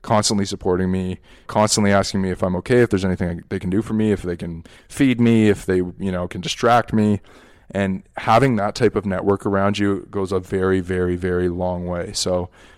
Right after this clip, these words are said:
finding a gym, especially where maybe you're paying a little bit more, maybe it's a more private environment, but the coaches just fire you up, is gonna be a huge, huge advantage.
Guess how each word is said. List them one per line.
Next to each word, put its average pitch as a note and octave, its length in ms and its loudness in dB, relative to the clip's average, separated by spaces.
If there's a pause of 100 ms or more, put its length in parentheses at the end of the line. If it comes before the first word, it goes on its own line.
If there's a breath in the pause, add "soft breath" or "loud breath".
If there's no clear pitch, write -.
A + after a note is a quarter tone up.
finding C3 340 4
a C3 60 2
gym, G#2+ 360 2
especially A2 840 0 (100)
where F#2 600 0
maybe G#2 240 2
you're C3+ 140 4
paying A2+ 320 0
a A#2 60 0
little A#2 180 8
bit A2 140 4
more, A2 400 4
maybe G2+ 600 0 (300 soft breath)
it's - 180 -4
a F#2+ 200 0
more G2+ 260 0
private G2 460 0
environment, G2+ 640 0
but G2+ 160 -2
the G2 80 -6
coaches A2+ 500 -2
just - 280 -4
fire F#2 440 0
you F#2 260 0
up, F2+ 340 -4
is F#2 160 -6
gonna F#2 220 -8
be G2 200 0
a G2 160 -4
huge, F#2 640 -4
huge F#2 300 -4
advantage. E2+ 720 -6